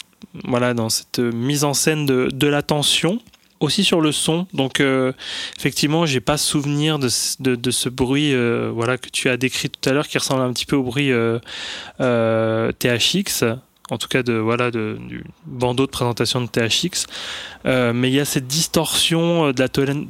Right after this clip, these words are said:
tonalité sonore du, du téléphone qui rend un bruit, euh, quotidien en un bruit inquiétant. Et j'ai trouvé ça plutôt pas mal, quoi. Il y a aussi la gestion de l'espace et de la profondeur.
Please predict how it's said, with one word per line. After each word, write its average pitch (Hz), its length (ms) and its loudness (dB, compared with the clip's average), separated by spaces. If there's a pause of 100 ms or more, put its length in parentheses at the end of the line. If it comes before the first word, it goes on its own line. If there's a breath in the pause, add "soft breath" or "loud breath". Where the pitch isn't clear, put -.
tonalité 139 560 0
sonore 147 560 2
du, 127 180 0
du 123 140 -4
téléphone 147 580 0 (320)
qui 135 180 2
rend 143 260 2
un 139 60 2
bruit, 143 360 4
euh, 131 180 2
quotidien 139 580 0
en 139 140 2
un 117 100 2
bruit 117 300 0
inquiétant. 135 560 0 (140)
Et 117 160 -2
j'ai 113 100 -2
trouvé 127 220 -2
ça 123 160 0 (200)
plutôt 127 260 -2
pas 120 180 0
mal, 143 240 2
quoi. - 200 -2 (800 loud breath)
Il 170 80 -2
y 131 80 2
a 135 80 4
aussi 135 220 0
la 139 140 4
gestion 143 360 0
de 131 120 2
l'espace 160 580 0
et 160 60 2
de 147 60 0
la 143 80 2
profondeur. 143 680 0